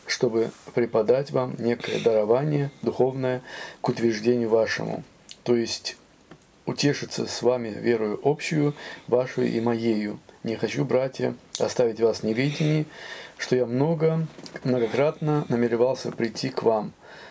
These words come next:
но встречал препятствия даже до ныне, ш-, э, чтобы иметь некий плод у, и у вас, как и у прочих народов. Я должен и эллинам, и варварам, и мудрецам, и невеждам. Итак,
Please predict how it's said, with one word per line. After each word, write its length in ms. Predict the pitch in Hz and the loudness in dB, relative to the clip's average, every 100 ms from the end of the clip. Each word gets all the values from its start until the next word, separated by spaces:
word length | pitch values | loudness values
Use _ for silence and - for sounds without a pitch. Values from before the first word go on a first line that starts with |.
| - - | -20 -4
но 120 | 123 | -2
встречал 420 | - 120 120 147 156 | 0 0 2 4 2
препятствия 680 | 120 107 120 123 - 123 117 | -2 2 2 2 -2 -2 2
даже 360 | 117 120 120 117 | 2 2 0 -2
до 160 | 117 | 0
ныне, 380 | 117 117 104 104 - - - - | 2 2 -2 -6 -12 -20 -20 -16
ш-, 180 | - - - | -10 -8 -2
э, 260 | 123 117 107 | 2 2 0
чтобы 400 | - 123 113 113 | 0 0 2 0
иметь 440 | 120 151 160 - - - - | 2 2 0 -6 -14 -20 -8
некий 340 | 117 127 123 107 | 0 0 0 -4
плод 320 | 120 147 147 | 0 0 2
у, 180 | 123 123 - | -2 0 0
и 80 | |
у 100 | 120 | 2
вас, 380 | 110 123 160 - - - - - | 4 4 4 -2 -14 -20 -20 -2
как 240 | 123 123 113 | 0 2 0
и 40 | |
у 40 | 107 | 0
прочих 420 | 127 135 135 123 | 0 0 -4 -2
народов. 480 | 120 117 104 - - - - - - - | 0 2 2 0 -6 -12 -20 -20 -12 0
Я 100 | 117 | 2
должен 340 | 131 127 120 | 4 2 0
и 300 | 123 120 113 | -2 -2 -2
эллинам, 460 | 113 135 170 175 190 - - - - | 0 2 4 4 2 -4 -20 -14 -4
и 100 | 117 | 2
варварам, 580 | 120 147 160 156 156 - | 2 4 2 2 0 -2
и 80 | 123 | -2
мудрецам, 540 | 117 110 107 - 127 120 | -2 -2 -4 0 0 0
и 120 | 113 | -4
невеждам. 560 | 107 120 156 156 170 170 - - - - | 0 2 2 2 0 0 -8 -20 -14 -4
Итак, 340 | 123 120 110 | 0 2 2